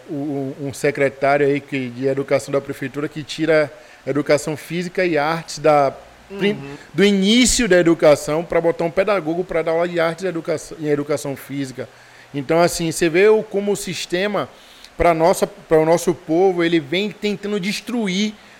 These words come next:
Speaker 1: né, esse, esse espaço. Então, é muito importante você falar isso, Eli, desses guetos, desses, é, dos grêmios,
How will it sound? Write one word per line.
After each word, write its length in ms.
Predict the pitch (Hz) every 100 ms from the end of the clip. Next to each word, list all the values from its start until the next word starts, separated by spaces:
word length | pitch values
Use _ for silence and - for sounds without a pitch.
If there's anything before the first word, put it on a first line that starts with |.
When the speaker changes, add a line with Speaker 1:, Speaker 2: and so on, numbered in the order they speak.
| -
Speaker 1:
né, 280 | 151 170 214 - - -
esse, 280 | 165 160 175
esse 320 | 165 156 160
espaço. 680 | - - 139 131 131 - 113 - - - -
Então, 360 | 127 135 156 180
é 40 |
muito 420 | 165 165 214 240
importante 460 | 226 196 170 180 156
você 240 | 165 170
falar 260 | - 147 147
isso, 320 | 196 - 185
Eli, 240 | 135 120 - - - -
desses 400 | 147 - 143 117
guetos, 460 | 131 160 165 147
desses, 420 | 147 147 - 147
é, 500 | 151 151 147 135 131 120 - -
dos 180 | 147 139
grêmios, 640 | 123 147 175 185 185 -